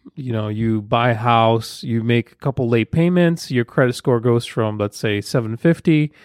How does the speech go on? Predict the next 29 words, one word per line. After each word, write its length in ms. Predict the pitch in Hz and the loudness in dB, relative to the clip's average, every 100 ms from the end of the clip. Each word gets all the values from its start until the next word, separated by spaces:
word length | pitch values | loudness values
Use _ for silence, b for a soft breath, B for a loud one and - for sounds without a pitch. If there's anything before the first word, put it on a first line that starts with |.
| b b b | b b b
it 100 | 127 | -6
can 180 | 135 120 | -2 0
tank 320 | 147 123 117 | 2 2 2
down 320 | 123 113 113 | 0 0 -2
to, 680 | 113 113 104 104 101 101 101 _ | -4 -2 -2 -2 -4 -6 -8 _
you 100 | 113 | -8
know, 140 | 104 101 | -6 -4
five 300 | - 104 110 | -2 0 0
hundred. 400 | 98 98 104 - b b b b b b | -6 -6 -10 -12 b b b b b b
Uh, 420 | - 107 98 101 - - | -4 -2 -2 -8 -8 -2
the 80 | |
lower 280 | 120 131 135 | 2 4 6
your 120 | 127 | 4
score 400 | 117 - 175 175 | 2 2 4 6
is, 280 | 175 170 165 | 6 4 2
the 100 | - | -2
less 340 | 120 131 135 131 | 2 2 2 -2
you 80 | |
can 180 | 120 131 | -2 -2
get 180 | 113 107 | -2 -4
qualified 600 | - 120 117 - 107 107 | -4 -2 0 0 -2 -2
for 600 | - 113 104 101 98 117 147 | -6 -4 -4 -4 -6 -8 -8
ad-, 160 | 123 | -8
additional 400 | 131 123 - 120 | -4 -6 -6 -6
loans 420 | 110 113 110 110 | 0 0 0 -4
and 80 | 110 | -6
things 200 | 120 110 | -6 -6
like 80 | 107 | -8
that. 200 | 117 | -10